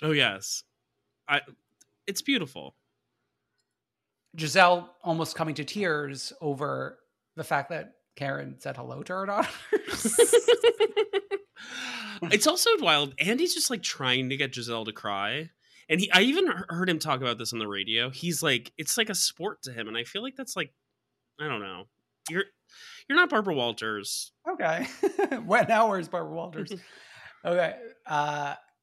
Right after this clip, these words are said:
Speaker 2: Askale having a moment. I don't remember what the moment was. She says a few lines.
Speaker 1: <laughs> Two sentences.
Speaker 2: That's just a-,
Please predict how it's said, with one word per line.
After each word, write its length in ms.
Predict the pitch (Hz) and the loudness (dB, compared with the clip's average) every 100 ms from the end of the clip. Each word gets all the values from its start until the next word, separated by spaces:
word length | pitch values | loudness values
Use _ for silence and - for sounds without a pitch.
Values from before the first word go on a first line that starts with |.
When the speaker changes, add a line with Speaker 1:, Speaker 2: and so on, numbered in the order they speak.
| _ _ _ _ _ _ _ _ - | _ _ _ _ _ _ _ _ -4
Speaker 2:
Askale 720 | 170 - 170 175 214 254 247 - _ _ _ | -2 4 4 6 4 2 0 -6 _ _ _
having 380 | 156 196 240 277 | -2 0 0 -2
a 60 | |
moment. 360 | 233 160 147 135 - | -2 -2 -4 -8 -8
I 80 | |
don't 260 | 151 185 247 | -2 0 0
remember 300 | 254 262 254 | -2 -4 -4
what 100 | 233 | -4
the 80 | 226 | -4
moment 280 | 190 180 143 | -4 -6 -6
was. 540 | 135 127 139 131 - _ _ _ _ | -6 -8 -10 -16 -18 _ _ _ _
She 200 | - 180 | -8 -6
says 240 | 160 208 262 | -2 -2 -2
a 60 | |
few 200 | 262 262 240 | -4 -4 0
lines. 720 | 160 139 139 139 156 - - | -2 -2 -6 -8 -8 0 2
Speaker 1:
<laughs> 20 | |
Two 140 | 208 | 4
sentences. 840 | 175 - 170 165 185 160 156 - 135 | 4 4 2 2 -2 0 -4 -4 -2
Speaker 2:
That's 120 | 240 392 | -2 -2
just 140 | 311 | -2
a-, 160 | 220 | -2